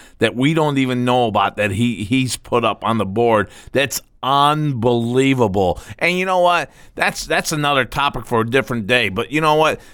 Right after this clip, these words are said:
This whole thing with Barry Bonds and Mark McGwire, they did it, though. They did it out on the field,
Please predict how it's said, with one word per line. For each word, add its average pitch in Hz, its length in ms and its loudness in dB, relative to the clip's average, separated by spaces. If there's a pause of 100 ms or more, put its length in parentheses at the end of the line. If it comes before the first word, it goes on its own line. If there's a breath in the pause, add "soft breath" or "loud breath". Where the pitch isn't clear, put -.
(100)
This 165 200 0
whole 185 260 2
thing 165 480 0
with 120 200 -2
Barry 143 280 2
Bonds 135 720 2
and 104 160 -2
Mark 117 240 2
McGwire, 120 540 0 (460 soft breath)
they 165 220 2
did 165 300 0
it, 165 180 0
though. 165 380 2 (380)
They 135 200 0
did 147 260 2
it 165 120 -2
out 135 240 2
on 156 160 0
the 147 60 -2
field, 147 580 2